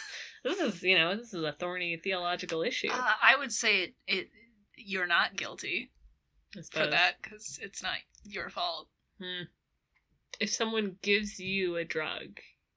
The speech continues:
Speaker 1: and you don't know that they've given it to you, and one of the side effects is aggression, and you kill someone, you still killed someone, right?
Speaker 2: That's true.
Speaker 1: Hmm.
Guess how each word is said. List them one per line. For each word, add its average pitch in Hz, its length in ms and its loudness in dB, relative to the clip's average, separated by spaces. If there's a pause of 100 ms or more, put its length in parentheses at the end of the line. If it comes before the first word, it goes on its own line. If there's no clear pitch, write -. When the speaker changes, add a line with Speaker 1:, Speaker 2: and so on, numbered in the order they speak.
Speaker 1:
and 175 160 -4
you 175 100 -6
don't 175 280 -2
know 170 200 -2
that 160 140 -10
they've 143 180 -6
given 156 220 -2
it - 140 -8
to - 80 -8
you, - 220 -6
and 156 380 -4
one 170 140 -6
of 165 80 -8
the 165 60 -8
side 165 240 -4
effects 165 280 -6
is 165 140 -14
aggression, 156 460 -4
and - 140 -8
you 160 100 -12
kill 185 240 -4
someone, - 560 -8 (800)
you - 80 -8
still 294 180 -2
killed - 340 -8
someone, - 280 -14
right? 247 280 -4 (300)
Speaker 2:
That's 269 320 -2
true. - 180 -2 (2000)
Speaker 1:
Hmm. 202 200 0